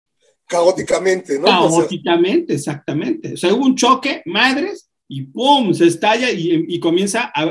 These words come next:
Speaker 2: evolucionar la vida, ¿no? Y algún día tendrá que terminar, no nada más la nuestra, ¿no? Este, ahorita sales, eh, toco madera, ¿verdad? Nos atropella alguien, o chocas, o lo que sea, y terminaste.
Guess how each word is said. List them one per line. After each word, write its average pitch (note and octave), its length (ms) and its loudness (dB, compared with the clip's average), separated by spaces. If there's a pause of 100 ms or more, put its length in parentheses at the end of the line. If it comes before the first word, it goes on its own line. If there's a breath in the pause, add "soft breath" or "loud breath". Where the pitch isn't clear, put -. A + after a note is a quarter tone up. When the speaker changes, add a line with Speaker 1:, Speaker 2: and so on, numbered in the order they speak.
Speaker 2:
evolucionar D#3+ 580 2
la D#3 120 -4
vida, F#3 260 -8
¿no? E3 140 -6
Y F#3 100 2
algún C4 320 4
día A#3+ 320 -4 (500 soft breath)
tendrá D#3+ 320 0
que A#3 100 0
terminar, F3+ 520 4
no G#3 120 0
nada G#3 180 -2
más G3 220 -2
la E3 120 -2
nuestra, E3 460 -4
¿no? - 220 -8 (420 loud breath)
Este, C#3 360 0
ahorita F3+ 220 2
sales, G#3 460 2 (200)
eh, - 180 -14 (120)
toco F3+ 220 -2
madera, G3+ 440 6
¿verdad? G3+ 300 0 (140)
Nos D3+ 120 -2
atropella G3+ 680 2
alguien, A3 280 -2
o - 80 -2
chocas, G#3+ 500 -4
o D#3+ 40 0
lo D3+ 80 -2
que - 60 -12
sea, G#3 80 -4
y G3+ 100 -10
terminaste. F3 720 0